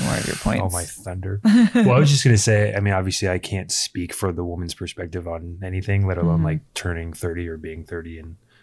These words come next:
Speaker 1: Yeah.
Speaker 2: all that.
Speaker 1: The whole societal
Speaker 2: Um,
Speaker 1: thing.
Speaker 2: yeah. And, but, like, obviously I under-, I can't understand, like,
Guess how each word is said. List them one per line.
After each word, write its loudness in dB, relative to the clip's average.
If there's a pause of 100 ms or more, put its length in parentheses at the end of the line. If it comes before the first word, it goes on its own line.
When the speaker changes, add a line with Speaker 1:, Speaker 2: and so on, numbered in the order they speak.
Speaker 1:
Yeah. -2
Speaker 2:
all 4
that. -2 (120)
Speaker 1:
The -10
whole -4
societal 2
Speaker 2:
Um, 2
Speaker 1:
thing. 0
Speaker 2:
yeah. 2 (280)
And, 2
but, 2
like, 2
obviously 2
I 0
under-, -2
I 0 (100)
can't 0
understand, -2
like, -8